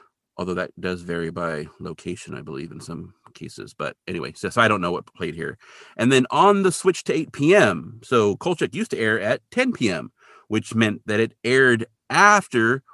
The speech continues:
The Six Million Dollar Man. Now it airs before The Six Million Dollar Man, although that's only gonna be good for, like, two weeks, because in two weeks, The Six Million Dollar Man is actually gonna move to Sundays.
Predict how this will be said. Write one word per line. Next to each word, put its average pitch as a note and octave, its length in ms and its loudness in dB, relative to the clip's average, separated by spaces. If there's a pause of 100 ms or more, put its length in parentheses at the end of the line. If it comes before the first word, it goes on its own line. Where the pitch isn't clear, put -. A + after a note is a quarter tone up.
(140)
The A#2+ 80 0
Six A#2+ 300 -2
Million A2 240 4
Dollar G2 240 2
Man. F#2 400 -2 (260)
Now C3 340 2
it B2 100 2 (100)
airs G2 420 0
before G#2 720 2
The F#2+ 120 -8
Six - 240 -10
Million F2 180 -2
Dollar E2+ 240 -4
Man, F2 380 -6 (260)
although F#2+ 220 2
that's F#2+ 160 -2
only A2+ 140 2
gonna F#2 180 -2
be F#2 480 -6
good F2+ 280 -6
for, F#2+ 100 -10
like, F2 140 -6
two - 160 -8
weeks, A2 300 -2
because F2 600 -4
in - 180 -10
two F#2 200 -8
weeks, F2+ 300 -8
The - 60 -18
Six - 180 -16
Million E2+ 140 -6
Dollar E2+ 180 -6
Man D#2+ 160 -6
is D2+ 100 -8
actually - 260 -16
gonna C#2+ 120 -12
move - 120 -14
to - 100 -20
Sundays. - 640 -14